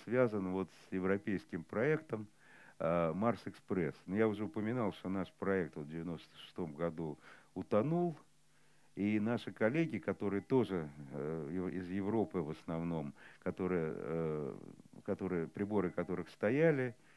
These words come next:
и наши там стояли. Но они, короче, пригласили наших специалистов участвовать уже в их проекте. Мы с-, свой проект повторить не смогли. И несколько приборов стояло на этом аппарате Марс Экспресс, и они сделали тоже очень интересные, э,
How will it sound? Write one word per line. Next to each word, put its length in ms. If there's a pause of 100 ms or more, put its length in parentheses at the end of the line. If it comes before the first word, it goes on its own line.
(260)
и 60
наши 340
там 180
стояли. 340
Но 100
они, 120
короче, 440
пригласили 580
наших 400
специалистов 720
участвовать 540
уже 180
в 100
их 140
проекте. 580
Мы 140
с-, 100 (380)
свой 180
проект 360
повторить 520
не 60
смогли. 580
И 60
несколько 400
приборов 500 (440)
стояло 300
на 120
этом 240
аппарате 720 (320)
Марс 320
Экспресс, 520 (360)
и 40
они 140
сделали 360
тоже 260
очень 220
интересные, 840 (400)
э, 120